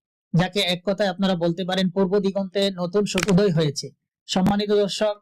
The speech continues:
রোগ যিনি দিয়েছেন তিনিই সুস্থ করবেন, রোগ বিধি নিয়ে লজ্জাবোধ করতে নেই। আমাদের ঔষধ হান্ড্রেড পার্সেন্ট ভেষজ উপাদান সমূহ দ্বারা প্রস্তুত করা হয়েছে, যাতে কোনো ধরনের সাইড এফেক্ট নেই। সম্মানিত দর্শক, আপনারা যারা মহান রব্বুল আলমিনের পক্ষ থেকে দেওয়া নিয়ামত, যৌবন এবং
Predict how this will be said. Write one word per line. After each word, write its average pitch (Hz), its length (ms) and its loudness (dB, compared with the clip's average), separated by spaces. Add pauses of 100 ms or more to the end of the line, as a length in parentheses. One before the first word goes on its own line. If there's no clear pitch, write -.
রোগ 196 200 0
যিনি 196 200 0
দিয়েছেন 196 400 0
তিনিই 196 260 0
সুস্থ 196 280 -2
করবেন, 190 500 -2
রোগ 185 160 -2
বিধি 185 220 0
নিয়ে 185 200 -4
লজ্জাবোধ 175 460 0
করতে 175 300 -2
নেই। 143 180 -4 (380)
আমাদের 190 360 0
ঔষধ 208 380 0
হান্ড্রেড 196 480 2 (180)
পার্সেন্ট 208 600 -2
ভেষজ 196 480 -2
উপাদান 185 380 -2
সমূহ 185 300 2
দ্বারা 185 240 -2
প্রস্তুত 175 420 -4
করা 175 180 -2
হয়েছে, 175 480 0 (340)
যাতে 185 300 0
কোনো 220 320 -2
ধরনের 208 300 0
সাইড 180 300 0
এফেক্ট 160 220 -2
নেই। 139 220 -4 (460)
সম্মানিত 202 500 0
দর্শক, 214 480 -2 (560)
আপনারা 214 360 -2
যারা 196 220 0
মহান 196 300 2
রব্বুল 196 280 -2
আলমিনের 185 440 -4
পক্ষ 190 240 -4
থেকে 180 220 -2
দেওয়া 175 200 2
নিয়ামত, 180 360 0
যৌবন 180 340 0
এবং 180 200 -4